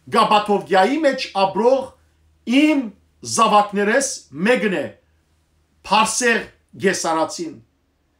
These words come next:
Եվ Սուրբ Եփրեմ գուզե անպայման այցելության երթալ Սուրբ Փարսեղի, բայց քանի որ ինք հունարեն չէր գիտեր, թարգման մը գարնե ու էդը և գմեկնի Գեսարիա,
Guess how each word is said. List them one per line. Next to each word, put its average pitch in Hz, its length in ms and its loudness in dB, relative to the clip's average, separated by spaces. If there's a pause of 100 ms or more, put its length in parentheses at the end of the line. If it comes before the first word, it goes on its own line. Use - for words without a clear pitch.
(480)
Եվ 220 260 0
Սուրբ 349 320 2
Եփրեմ 269 480 2
գուզե 226 320 -2
անպայման 254 600 2 (100)
այցելության 233 800 -2
երթալ 180 480 -2
Սուրբ - 240 -8
Փարսեղի, 170 520 -6 (800)
բայց 196 220 -2
քանի 233 240 0
որ 226 140 2
ինք 220 220 -4
հունարեն 214 360 0
չէր 277 240 2
գիտեր, 151 300 -10 (420)
թարգման 226 460 2
մը 285 100 6
գարնե 226 320 0
ու 220 140 0 (180)
էդը 247 200 0 (360)
և 202 240 2
գմեկնի 190 500 0 (1160)
Գեսարիա, 196 640 0